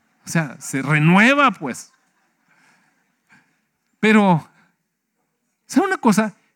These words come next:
No necesitamos enseñarle a la gente la ley del Espíritu Santo. Es que tienes que ser amoroso, tienes que ser paciente, tienes que tener fe y tienes que enseñarle lo que es la fe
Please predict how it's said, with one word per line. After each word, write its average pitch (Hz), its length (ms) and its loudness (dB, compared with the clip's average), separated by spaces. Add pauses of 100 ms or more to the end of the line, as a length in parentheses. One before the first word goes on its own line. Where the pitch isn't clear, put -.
(280)
No 247 100 2
necesitamos 285 460 2
enseñarle 233 480 2
a 247 40 -4
la 202 120 -2
gente 226 260 0
la 190 140 -2
ley 220 500 2
del 185 160 -2
Espíritu 208 500 0
Santo. 208 600 0 (880)
Es 202 120 -2
que 254 100 2
tienes 240 260 4
que 226 120 0
ser 214 160 0
amoroso, 151 480 -2
tienes 240 280 2
que 233 120 -2
ser 202 200 0
paciente, 139 520 -2
tienes 254 300 0
que 233 120 -2
tener 185 360 0
fe 151 220 0
y 143 60 -2
tienes 233 260 0
que 202 120 -2
enseñarle 214 520 0
lo 202 140 0
que 202 80 -4
es 202 80 -2
la 196 160 -4
fe 160 220 -2